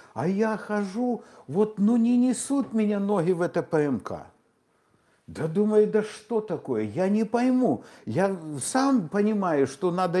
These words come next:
идти, все пошли устраиваться на работу. А я пошел там на почту, э, в, на телеграф, там,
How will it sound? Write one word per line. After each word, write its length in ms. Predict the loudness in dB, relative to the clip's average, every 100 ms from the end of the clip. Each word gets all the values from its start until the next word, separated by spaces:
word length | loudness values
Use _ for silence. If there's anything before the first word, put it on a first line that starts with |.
| 0
идти, 220 | 0 -2
все 260 | -2 0 0
пошли 360 | 0 -4 -4
устраиваться 640 | -4 -2 2 4 4 0 -2
на 140 | -2
работу. 560 | -2 -2 -2 -6 -8 -16 -20 _ _ -20 -20 -12
А 120 | 0 4
я 360 | 6 6 4 0 -14 -4
пошел 420 | -4 0 0 0
там 500 | 0 0 -2 -4 -2
на 100 | -2
почту, 840 | -2 0 2 0 -4 -4 -2 -2 -6 -18 -6
э, 840 | -2 0 2 2 2 0 -4 -6
в, 360 | -6 -12 -12 -6
на 140 | 0 0
телеграф, 840 | 2 0 2 2 2 2 2 0 -4
там, 320 | -2 -2 -2